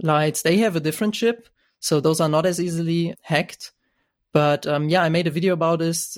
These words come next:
and it's pretty easy to spot those that have this chip inside. And there's a community that likes to hack these devices, mostly to get open source firmware on them. So you can have these smart light bulbs with a proper firmware that is not,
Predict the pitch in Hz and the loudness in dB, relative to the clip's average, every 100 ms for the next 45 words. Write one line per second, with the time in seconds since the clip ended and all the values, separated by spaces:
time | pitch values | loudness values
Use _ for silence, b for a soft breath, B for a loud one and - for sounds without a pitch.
0 | - 147 147 151 - 156 - - 170 156 | -8 -6 -6 -8 -8 -8 -8 -2 0 0
1 | 151 147 151 - - - 151 156 156 156 | -2 -4 -6 -6 -8 -4 -4 -2 -2 0
2 | 165 151 160 151 160 208 - - 170 156 | -2 -4 0 -2 0 -4 -2 -4 -2 -2
3 | - 147 190 170 160 160 165 156 151 175 | 0 2 2 2 0 -2 -4 -4 -2 0
4 | 233 - 247 254 _ _ 160 147 147 165 | 0 0 -2 -2 _ _ -2 2 0 0
5 | - 165 139 147 - 151 - 147 143 156 | -4 -4 -2 -4 -6 -10 -8 -6 -4 -4
6 | - - - - b b 165 190 - 220 | -4 -6 -10 -14 b b 2 2 0 -4
7 | 196 190 165 156 156 - - - 165 170 | -4 -6 -2 -2 -2 -8 -14 -2 0 0
8 | 160 143 151 - 190 208 196 202 214 240 | 0 -2 -2 0 0 0 0 0 0 -2
9 | 311 _ _ - - 147 147 165 151 151 | -4 _ _ -12 -2 0 2 0 2 0
10 | 147 - _ _ 147 147 - 135 139 143 | -2 -8 _ _ -8 -4 0 0 2 0
11 | 151 156 156 - 143 - - 165 - 143 | 0 -4 -4 -6 -6 -6 -10 -8 0 0
12 | 160 - 160 160 170 156 151 156 156 151 | 0 0 0 2 0 0 -4 -4 -2 0
13 | 147 165 | -2 -4